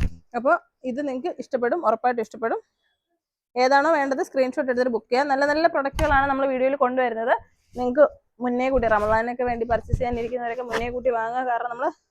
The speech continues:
റമദാൻ കളക്ഷൻസ് ആണ് ഇപ്പോഴേ തുടങ്ങിയിട്ടേക്ക്, തുടങ്ങിയേക്കുന്നത്. അപ്പോൾ മാക്സിമം പുതിയ അപ്ഡേഷനിലുള്ള എല്ലാ ഐറ്റംസും ഇനിയുള്ള എല്ലാ വീഡിയോസിലും വരും. അപ്പോൾ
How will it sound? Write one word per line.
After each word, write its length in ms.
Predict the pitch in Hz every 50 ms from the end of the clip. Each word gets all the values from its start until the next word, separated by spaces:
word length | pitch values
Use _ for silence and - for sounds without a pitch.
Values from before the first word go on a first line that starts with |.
| - 220 214
റമദാൻ 260 | 214 220 240 247 269 - 247
കളക്ഷൻസ് 440 | 226 202 - - 247 254 254 277 240 220
ആണ് 100 | 220 226 226
ഇപ്പോഴേ 220 | - - 220 226 233 233
തുടങ്ങിയിട്ടേക്ക്, 460 | 220 214 220 220 214 220 220 220 220 - _ _ -
തുടങ്ങിയേക്കുന്നത്. 500 | 202 208 202 214 214 208 208 226 269 403 _ _ _ _ _ _ _ _ _
അപ്പോൾ 140 | 233 262 262 269
മാക്സിമം 520 | 262 262 269 262 - - 349 339 339 339 320 - _ - - - - _ -
പുതിയ 320 | 277 247 285 311 311 285 254
അപ്ഡേഷനിലുള്ള 600 | 233 254 262 277 - 285 285 285 269 254 269 269 254 240
എല്ലാ 260 | 240 254 269 302 311 294 262
ഐറ്റംസും 400 | 254 - 254 269 - - 370 - - - - 269
ഇനിയുള്ള 260 | 247 247 254 247 262 254 247
എല്ലാ 140 | 247 254 262 277 262 254
വീഡിയോസിലും 380 | 240 247 254 247 262 262 254 240 220
വരും. 180 | 226 302 440 _ _ _ _ _ _ _ - 247
അപ്പോൾ 120 | 247 262